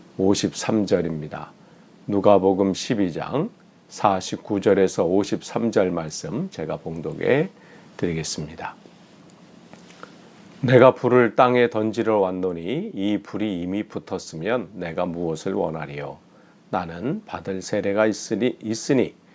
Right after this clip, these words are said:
그것이 이루어지기까지 나의 답답함이 어떠하겠느냐? 내가 세상에 화평을 주려고 온 줄로 아느냐?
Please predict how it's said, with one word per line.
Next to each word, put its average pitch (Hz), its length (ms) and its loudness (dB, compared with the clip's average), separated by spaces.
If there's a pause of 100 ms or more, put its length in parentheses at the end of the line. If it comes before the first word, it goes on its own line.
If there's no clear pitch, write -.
(240)
그것이 113 420 0
이루어지기까지 131 880 0
나의 110 320 0
답답함이 92 680 -4
어떠하겠느냐? 76 880 -8 (540)
내가 117 380 8
세상에 117 500 2
화평을 117 500 -2
주려고 87 560 -2
온 90 180 -8
줄로 80 520 -10
아느냐? 76 480 -12